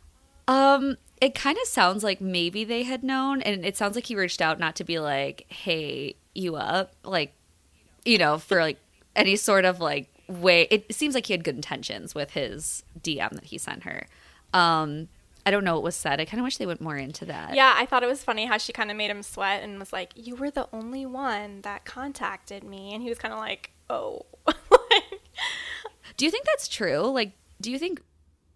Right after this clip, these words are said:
Speaker 1: I feel like someone else had to have reached
Speaker 2: Yeah,
Speaker 1: out.
Speaker 2: I, we need to discuss this further because this throws off my theory, I'm sure a lot of people's theories about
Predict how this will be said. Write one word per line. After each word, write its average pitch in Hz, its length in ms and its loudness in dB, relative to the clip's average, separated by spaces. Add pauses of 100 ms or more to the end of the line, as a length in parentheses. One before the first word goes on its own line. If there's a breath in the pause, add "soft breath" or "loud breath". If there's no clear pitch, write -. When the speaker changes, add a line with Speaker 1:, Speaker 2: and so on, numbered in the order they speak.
(160)
Speaker 1:
I 330 120 0
feel 440 180 -2
like 415 120 -2
someone 285 280 0
else 269 180 0
had 302 320 -8
to 226 100 -4
have 165 140 -2
reached 247 160 -6
Speaker 2:
Yeah, 220 160 6
Speaker 1:
out. - 160 -6
Speaker 2:
I, - 180 2 (300)
we 262 140 -4
need 233 200 -6
to 208 80 -10
discuss - 380 -10
this - 200 -16
further - 320 -8
because - 760 -4 (960 soft breath)
this 247 400 4
throws 226 340 2
off 226 500 2 (260)
my 220 320 -6
theory, 220 340 -2
I'm 214 120 -8
sure 214 180 -4
a 214 60 -6
lot 208 120 -6
of 214 80 -14
people's 208 240 -14
theories 208 360 -8
about - 380 -6